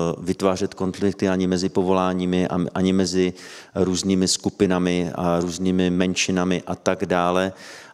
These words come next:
a tak dále. Takže já bych takto nehovořil.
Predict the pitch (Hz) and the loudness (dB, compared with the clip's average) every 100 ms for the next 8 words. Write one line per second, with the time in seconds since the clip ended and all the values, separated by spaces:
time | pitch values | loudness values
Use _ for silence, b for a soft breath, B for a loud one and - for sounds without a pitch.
0 | - 92 - 98 90 90 90 80 73 B | -4 0 0 -2 0 2 2 0 -4 B
1 | B B 85 85 95 98 90 104 - 101 | B B -4 0 2 4 2 0 0 -2
2 | - 101 87 90 92 101 104 104 | 0 0 0 0 2 4 4 2